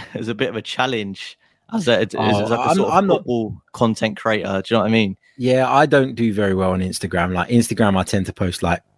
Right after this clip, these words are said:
Speaker 2: personal stuff, like, more, um,
Speaker 1: Mm.
Speaker 2: than work stuff. I just, yeah. Yeah. But, yeah, give it a go, man. It's
Speaker 1: Yeah.
Speaker 2: good fun. You
Speaker 1: Keep
Speaker 2: can
Speaker 1: an
Speaker 2: watch
Speaker 1: eye out
Speaker 2: my
Speaker 1: anyway.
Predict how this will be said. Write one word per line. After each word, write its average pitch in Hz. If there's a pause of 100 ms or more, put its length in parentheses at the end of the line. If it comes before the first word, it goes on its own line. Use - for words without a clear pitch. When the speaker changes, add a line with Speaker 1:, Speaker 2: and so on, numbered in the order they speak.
Speaker 2:
personal 92
stuff, -
like, 85
more, 87 (640)
um, 117
Speaker 1:
Mm. 101 (100)
Speaker 2:
than 95
work 92
stuff. -
I 87
just, -
yeah. 85 (840)
Yeah. - (680)
But, -
yeah, 127
give 139
it 120
a 113
go, 107
man. 85 (100)
It's 95
Speaker 1:
Yeah. -
Speaker 2:
good 117
fun. 98 (300)
You 107
Speaker 1:
Keep 127
Speaker 2:
can 110
Speaker 1:
an 131
Speaker 2:
watch 127
Speaker 1:
eye 120
out 104
Speaker 2:
my 104
Speaker 1:
anyway. 95